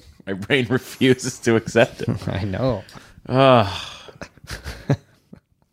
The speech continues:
Speaker 1: My brain hurts. I don't know. I just, like, we're ignoring everything. Is that what we're saying? Daniel Craig's character
Speaker 2: Oh, we're
Speaker 1: has
Speaker 2: going
Speaker 1: done
Speaker 2: over
Speaker 1: nothing.
Speaker 2: this again?
Speaker 1: I just, you know, every time I think about it, it just really bothers me a little bit. I just
Speaker 2: Really? I have no issue with it. It was so clearly a reset.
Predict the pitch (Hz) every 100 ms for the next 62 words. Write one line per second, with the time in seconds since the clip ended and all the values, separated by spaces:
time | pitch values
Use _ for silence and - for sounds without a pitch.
0 | _ 101 92 85 65 95 90 - - -
1 | - _ - - _ _ - - - 156
2 | 214 208 160 135 202 190 - 151 151 -
3 | - - _ _ 151 170 170 185 156 143
4 | 156 156 156 160 147 151 147 147 131 117
5 | 123 123 127 127 131 123 123 - 127 135
6 | 117 113 165 156 143 139 127 131 147 -
7 | 135 135 143 196 240 - 170 214 214 -
8 | 214 240 214 220 202 196 165 165 202 208
9 | 123 101 101 104 107 127 123 139 156 147
10 | 131 151 - 76 73 50 50 60 60 53
11 | 50 101 117 - - _ - - - -
12 | 175 220 - 214 160 143 165 214 156 -
13 | 104 92 90 98 113 120 - 170 185 -
14 | 127 104 95 92 92 - - -